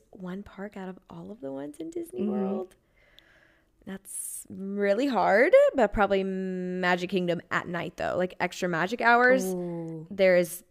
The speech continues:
Speaker 1: no other feeling. Like,
Speaker 2: Goals. I wanna go
Speaker 1: yeah,
Speaker 2: so bad.
Speaker 1: it's,
Speaker 2: I wanna
Speaker 1: it's
Speaker 2: go.
Speaker 1: amazing.
Speaker 2: All right,
Speaker 1: So
Speaker 2: so we're gonna move on to our next one. So, fave Disney Channel show.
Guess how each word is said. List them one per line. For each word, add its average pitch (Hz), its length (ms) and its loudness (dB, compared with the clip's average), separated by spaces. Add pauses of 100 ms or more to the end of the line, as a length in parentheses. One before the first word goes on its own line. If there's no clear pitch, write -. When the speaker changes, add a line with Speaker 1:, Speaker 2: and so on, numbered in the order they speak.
(280)
Speaker 1:
no 185 220 -2
other 156 160 0
feeling. 82 400 -10 (340)
Like, 170 180 -4
Speaker 2:
Goals. 175 300 -4
I 185 40 -8
wanna 180 200 -6
go 160 240 -6 (160)
Speaker 1:
yeah, 165 160 -6
Speaker 2:
so 165 120 -10
bad. 151 140 -4
Speaker 1:
it's, 147 360 -14 (100)
Speaker 2:
I 160 40 -14
wanna 156 120 -6
Speaker 1:
it's 175 100 -6
Speaker 2:
go. 165 80 -8
Speaker 1:
amazing. - 320 -16 (960)
Speaker 2:
All 240 60 0
right, 220 180 4
Speaker 1:
So - 60 -14
Speaker 2:
so 226 60 -8
we're 240 40 -2
gonna 262 140 0
move 254 180 -2
on 214 140 0
to 214 100 -8
our 196 80 -4
next 160 240 -8
one. - 220 -16 (200)
So, 196 540 0 (160)
fave 320 640 0
Disney 233 400 -2
Channel 175 540 -6
show. - 720 -6